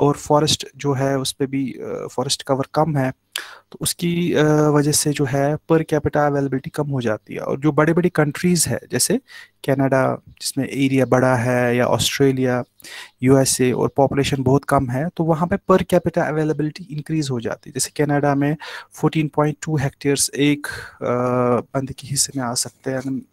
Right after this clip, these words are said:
if we divide area of forest by the total number of, अ, people। तो वैसे ही ऑस्ट्रेलिया में सेवन पॉइंट फ़ोर, यूएसए में सेवन पॉइंट थ्री। तो कनाडा में जो area ज़्यादा है, forest ज़्यादा है, population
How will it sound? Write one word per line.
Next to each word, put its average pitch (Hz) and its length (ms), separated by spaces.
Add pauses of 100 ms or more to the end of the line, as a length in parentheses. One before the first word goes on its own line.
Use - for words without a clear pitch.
(140)
if - 160
we 127 60
divide 123 440 (480)
area 139 280
of 131 100 (120)
forest 127 320
by 117 260
the 214 60 (120)
total 127 300
number 120 200
of, 180 120 (420)
अ, 50 340
people। - 500 (460)
तो - 200
वैसे 131 220
ही - 60
ऑस्ट्रेलिया 143 500
में 143 100
सेवन 135 260
पॉइंट 131 280
फ़ोर, 135 460
यूएसए 135 400
में 131 120
सेवन 127 260
पॉइंट 123 300
थ्री। 175 280 (320)
तो - 60 (100)
कनाडा 156 300
में 156 140
जो 151 300
area 139 260
ज़्यादा 135 320
है, 135 240
forest 127 520
ज़्यादा 123 320
है, 131 240
population 127 640